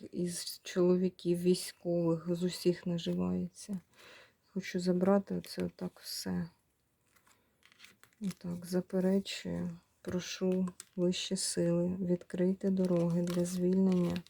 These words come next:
людей. Заперечую наших бранців. І хто не може більше наживатися, заперечую. Заперечую.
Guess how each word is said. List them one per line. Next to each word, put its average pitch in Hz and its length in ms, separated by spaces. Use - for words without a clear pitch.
людей. 175 680
Заперечую 185 1080
наших 190 460
бранців. 190 520
І 220 40
хто 226 560
не 220 140
може 190 520
більше 190 440
наживатися, 185 880
заперечую. 185 840
Заперечую. 185 1040